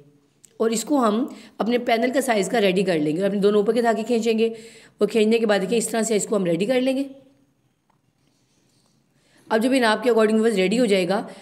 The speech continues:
तो हम इसके ऊपर से इसको रखते हुए कुर्ती को, पैनल को कुर्ती के ऊपर फिक्स करते जाएंगे। ये देखिए,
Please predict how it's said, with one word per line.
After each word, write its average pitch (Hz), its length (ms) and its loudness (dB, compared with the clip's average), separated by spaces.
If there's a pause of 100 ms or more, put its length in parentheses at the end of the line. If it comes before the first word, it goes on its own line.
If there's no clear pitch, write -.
(160)
तो 247 80 0
हम 240 160 0
इसके 226 400 0 (420)
ऊपर 247 280 0
से 311 140 0
इसको 269 180 0
रखते 226 260 0
हुए 208 120 4
कुर्ती 214 300 -2
को, 214 200 2 (1400)
पैनल 233 300 2
को 233 120 -2
कुर्ती 220 260 -2
के 196 100 0
ऊपर 214 80 0
फिक्स - 220 -8
करते 180 260 -2
जाएंगे। 147 380 -4 (1040)
ये 196 120 2
देखिए, 180 340 -2